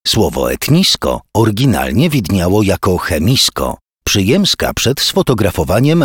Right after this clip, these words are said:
wypruła litery C i H, a M przerobiła na T N. W związku z tym efektem końcowym jest rzekoma jednostka specjalna, odpowiadająca za czystkę etniczną.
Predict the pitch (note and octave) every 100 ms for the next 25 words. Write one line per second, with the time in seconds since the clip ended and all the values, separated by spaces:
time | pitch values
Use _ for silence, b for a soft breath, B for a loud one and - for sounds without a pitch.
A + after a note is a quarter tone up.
0 | F#2 A#2+ - D3 D2 C2+ D#2 G2 F2+ F2+
1 | - F#2+ G2 D3+ G#2 F#2+ - D#3 A#2+ -
2 | _ _ - G2+ - D#3+ G#2+ C2+ - -
3 | A2 F3+ D#2 F2 A2+ G#2+ G#2+ A2 - F#2
4 | - G#2 G#2+ A#1+ A1+ - _ _ _ -
5 | F#2 G2+ A2+ F2+ - E2+ - F3 - B1+
6 | - A2 - G#2+ G2+ G#2+ G2+ - C#2+ C#3+
7 | F3 G#2+ - - G2 F2+ - E3+ F#3 C#3+
8 | F#2 G2 A#2 - - E2 - C#2+ - C#3+
9 | A#2 C2+ B1+ - _ - A2 - A2+ G#2
10 | F2 F2 F3+ F#3 D3+ A#2+ G#2+ G2+ - G#3
11 | - - C3 G2 - C3+ - - C#2 A#1+
12 | A1